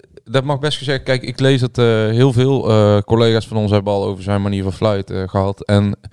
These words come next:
ja, je komt toch tot de conclusie dat het, eh, vrij opzienbarend is, eh, dat voor dit soort belangrijke wedstrijden, want voor Emmen staat er ook een degradatie op het spel, eh, dat,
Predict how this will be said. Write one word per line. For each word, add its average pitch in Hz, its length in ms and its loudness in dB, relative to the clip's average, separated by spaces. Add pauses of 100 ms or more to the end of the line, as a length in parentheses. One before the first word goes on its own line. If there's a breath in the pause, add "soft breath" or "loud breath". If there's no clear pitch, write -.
(380 loud breath)
ja, 104 100 0
je 107 80 0
komt 139 200 -6
toch 123 120 -12
tot 113 220 -8
de 107 80 -10
conclusie 117 440 0
dat 104 260 0
het, 90 100 -8
eh, 92 460 -2
vrij 113 240 2
opzienbarend 120 680 -4
is, 92 300 -8 (100)
eh, 95 320 2 (960 soft breath)
dat 107 180 -2
voor 107 160 -2
dit 131 180 0
soort 113 200 -4
belangrijke 110 420 2
wedstrijden, 101 500 0
want 104 140 -2
voor - 120 0
Emmen 110 160 -2
staat 107 180 0
er - 60 -2
ook 131 100 -4
een 127 80 -8
degradatie 98 540 -2
op 95 60 -8
het 87 100 -10
spel, 98 400 -2 (600)
eh, 101 320 2
dat, 101 140 0